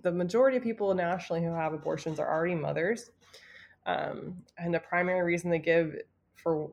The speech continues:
wanting or needing an abortion is that they need to take care of the kids that they have. They don't have the resources to take care of more, um, children. And when they, in this turnaway study, they could actually look at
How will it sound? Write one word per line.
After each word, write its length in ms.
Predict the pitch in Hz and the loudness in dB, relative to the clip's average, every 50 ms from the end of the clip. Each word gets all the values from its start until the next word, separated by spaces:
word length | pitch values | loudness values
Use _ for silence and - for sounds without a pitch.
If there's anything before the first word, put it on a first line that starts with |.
| - - | -12 -8
wanting 400 | 165 156 147 160 160 165 160 156 | -4 -2 0 0 0 0 0 0
or 80 | 156 | -2
needing 240 | 156 156 156 151 151 | -2 -2 -2 -2 -2
an 60 | 147 | -4
abortion 460 | 147 147 151 165 170 165 - 165 156 151 | -4 -2 0 -2 -2 -2 -2 -8 -6 -6
is 240 | 151 147 147 - _ _ _ - - - 156 | -6 -8 -8 -14 _ _ _ -14 -14 -10 -4
that 160 | - 156 147 147 | -2 -2 -2 0
they 80 | 143 | -2
need 140 | 151 151 151 | -4 -4 -6
to 60 | 147 | -8
take 200 | - - 156 - - - | -8 -8 -10 -10 -8 -4
care 140 | 170 160 | -2 -2
of 100 | 160 143 | -2 -2
the 60 | 147 147 | -4 -8
kids 240 | - - 151 147 | -4 -4 -4 -4
that 140 | 151 151 - | -4 -6 -2
they 120 | - 156 147 | -2 -4 -4
have. 460 | - - - 156 156 143 143 143 147 | -4 -10 -8 -4 -2 -2 0 0 -2
They 100 | 151 143 | -2 -2
don't 80 | - | -2
have 140 | - 147 143 | -2 -2 -2
the 80 | 143 139 | -2 -4
resources 760 | 147 151 147 147 - 156 156 151 - - 156 147 - - - | -4 -6 -6 -6 -6 -6 -6 -6 -6 -10 -14 -14 -14 -20 -18
to 300 | - - 151 147 147 143 - _ _ - - - - _ _ _ | -10 -8 -6 -4 -4 -6 -8 _ _ -20 -20 -20 -20 _ _ _
take 220 | - 165 - - | -8 -8 -8 -4
care 160 | - 165 - | -2 -2 -2
of 120 | - 143 - | -2 -4 -4
more, 520 | 156 156 156 160 - - - 147 143 - _ _ _ - _ _ _ _ _ _ _ - | -6 -4 -2 -2 0 -2 -2 -4 -6 -10 _ _ _ -20 _ _ _ _ _ _ _ -8
um, 460 | - - - - - - - 160 170 - _ | -6 -4 -4 -4 -6 -8 -8 -10 -12 -14 _
children. 380 | - - 170 170 165 - 151 156 | -2 2 2 2 2 0 -2 -2
And 160 | 165 165 165 | -2 0 0
when 280 | 170 170 170 170 170 - - - - | 2 2 2 2 0 -4 -8 -6 -2
they, 280 | 180 175 165 165 - - | 0 0 0 0 -2 -4
in 80 | 175 175 | -2 -2
this 160 | 170 165 - | -2 -2 -4
turnaway 360 | - - 285 277 254 214 196 | 0 2 2 4 4 4 2
study, 220 | 196 - 185 175 170 | 2 2 2 4 4
they 100 | 170 165 | 2 2
could 120 | - 170 | 2 2
actually 340 | 170 165 - - - 165 156 | 2 2 0 0 0 0 0
look 380 | 151 156 170 185 185 185 - - | 0 2 4 4 4 4 2 -2
at 300 | - 156 156 156 151 | -2 0 0 -2 -2